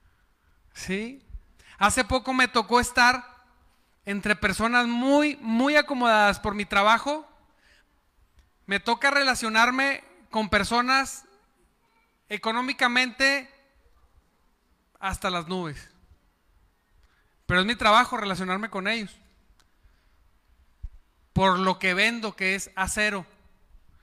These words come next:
Pero mi trabajo principal es ser pastor.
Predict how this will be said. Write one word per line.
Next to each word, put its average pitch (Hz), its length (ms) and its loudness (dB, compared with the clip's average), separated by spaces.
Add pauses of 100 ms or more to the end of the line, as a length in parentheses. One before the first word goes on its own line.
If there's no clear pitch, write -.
(500)
Pero 214 160 6
mi 226 100 4
trabajo 247 400 6
principal 254 720 2 (1600)
es 196 160 -4
ser 202 160 0
pastor. 170 380 -4